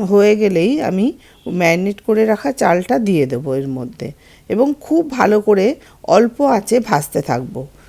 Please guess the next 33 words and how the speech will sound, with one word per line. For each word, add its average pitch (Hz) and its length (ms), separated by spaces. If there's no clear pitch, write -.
যত 185 280
বেশি 208 380
সুন্দর 233 480
করে 254 220
ভাজা 208 400
হবে 185 240
ততই 220 440
বাসন্তী 202 480
পোলাওটা 208 580
ঝরঝরে 180 580
হবে। 135 380
এবার 247 320
আমি 247 360
পরিমাণ 208 440
মতো 226 220
জল 180 340
দিয়ে 170 200
দেবো। 143 260
তো 233 80
আমি 220 280
আড়াই 202 340
কাপ, 233 240
উম, 190 460
আ, 170 240
জ-, 180 400
চাল 196 300
নিয়েছিলাম, 220 600
তো 233 80
আমি 202 180
চার 180 300
কাপ - 220
জল 175 300
দেব। 151 300